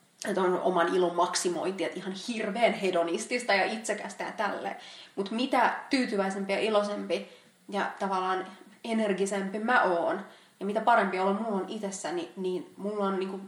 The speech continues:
satatuhatta kertaa enemmän annettavaa just muille. Ja silloin se kumpuaa sieltä lähteestä, jossa mulla on niin paljon, että se tavallaan vuotaa,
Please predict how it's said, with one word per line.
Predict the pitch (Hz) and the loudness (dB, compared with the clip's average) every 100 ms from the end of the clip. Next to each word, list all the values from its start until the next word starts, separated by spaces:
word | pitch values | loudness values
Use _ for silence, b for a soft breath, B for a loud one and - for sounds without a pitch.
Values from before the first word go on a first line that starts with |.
| - | -12
satatuhatta | - 202 190 175 165 170 | -2 0 0 -4 -8 -6
kertaa | 170 165 | -4 -2
enemmän | 170 170 160 | 0 -2 0
annettavaa | 170 156 - 170 175 | 0 -2 -6 -8 -6
just | 175 - | -8 -6
muille. | 254 226 - - B B B | -4 -2 -4 -6 B B B
Ja | |
silloin | 202 214 | -2 -2
se | 196 | -2
kumpuaa | 233 220 196 170 170 | -2 -2 0 4 4
sieltä | 185 170 180 B B B - | 6 4 4 B B B 2
lähteestä, | 202 196 - 170 - 160 | 4 4 2 0 0 -4
jossa | 165 202 | -2 0
mulla | 196 208 185 151 | 0 2 4 4
on | 190 185 180 | 2 0 0
niin | 180 180 | 0 2
paljon, | 202 185 170 170 165 | 6 6 6 4 4
että | 170 - | 2 -2
se | |
tavallaan | 196 202 233 202 190 | -2 4 6 6 6
vuotaa, | 180 170 175 180 | 4 4 6 4